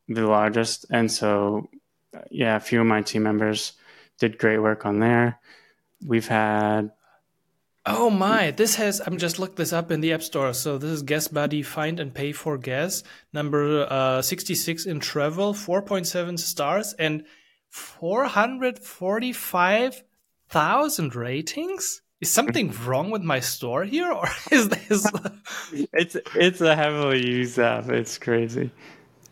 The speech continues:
Speaker 1: Yeah.
Speaker 2: That's really crazy. Yeah, just the other day, my, my wife was thinking about getting,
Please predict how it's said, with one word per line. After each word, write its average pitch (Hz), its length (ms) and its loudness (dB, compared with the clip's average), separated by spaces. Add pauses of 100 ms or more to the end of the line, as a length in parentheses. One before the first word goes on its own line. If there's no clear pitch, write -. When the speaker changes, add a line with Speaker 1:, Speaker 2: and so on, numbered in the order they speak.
Speaker 1:
Yeah. - 340 -4 (580)
Speaker 2:
That's 208 360 0
really 214 320 4
crazy. 202 480 0
Yeah, 165 120 2
just 170 240 -4
the 170 100 2
other 175 180 2
day, 170 380 4
my, 147 340 -4
my 139 140 -6
wife 135 520 0 (140)
was 143 200 -4
thinking 143 360 -2
about 131 300 2
getting, 135 400 0